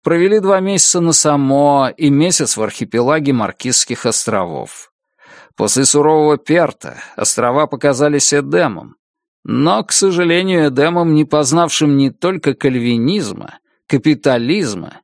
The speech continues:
и грязи, порождаемых цивилизацией, но также Шекспира и Моцарта, науки и логического мышления.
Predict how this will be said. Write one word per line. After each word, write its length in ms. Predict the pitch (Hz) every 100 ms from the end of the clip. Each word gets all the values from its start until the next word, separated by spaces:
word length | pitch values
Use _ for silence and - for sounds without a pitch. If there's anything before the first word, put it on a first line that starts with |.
| _
и 120 | 139
грязи, 580 | 127 143 170 196 107 82
порождаемых 800 | - 147 135 113 123 170 170 -
цивилизацией, 1040 | - 170 190 196 139 92 - - 50 - _ _ _ - -
но 160 | 104
также 440 | 95 - 185 208 220
Шекспира 800 | - 208 - - 139 156 165 160
и 80 | 117
Моцарта, 800 | 98 127 151 147 127 - 127 - - -
науки 500 | 95 120 156 196 -
и 240 | 78 71 98
логического 760 | 110 113 104 127 - - 135
мышления. 760 | 135 143 - 180 135 71 57